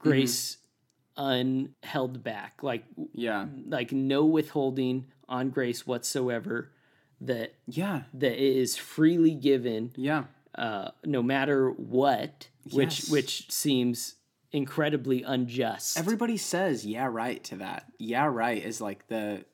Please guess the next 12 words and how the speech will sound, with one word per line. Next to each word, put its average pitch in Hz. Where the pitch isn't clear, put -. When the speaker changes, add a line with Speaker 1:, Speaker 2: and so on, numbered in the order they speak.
Speaker 1:
the 113
choral 117
response 104
to -
most, 113
by 110
most 110
people. 95
Just -
like, 120
"Yeah, 139
right." 98